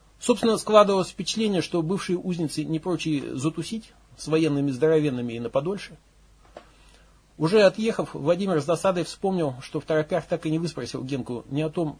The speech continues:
чью конкретно силу тот сейчас представляет, ни где они сами базируются. Это знакомство могло быть полезным на будущее. Но что не успел, то не успел. Удачно было хотя бы то, что встретился знакомый, и потому обошлось без разбирательств. Кто такой, да откуда всё?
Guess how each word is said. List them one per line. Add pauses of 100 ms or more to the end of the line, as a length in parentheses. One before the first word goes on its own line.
(120)
чью
конкретно
силу
тот
сейчас
представляет, (420)
ни
где
они
сами
базируются.
Это
знакомство
могло
быть
полезным
на
будущее. (960)
Но (100)
что
не
успел,
то
не
успел. (340)
Удачно
было
хотя
бы
то,
что
встретился
знакомый,
и
потому
обошлось
без
разбирательств. (260)
Кто
такой,
да
откуда
всё?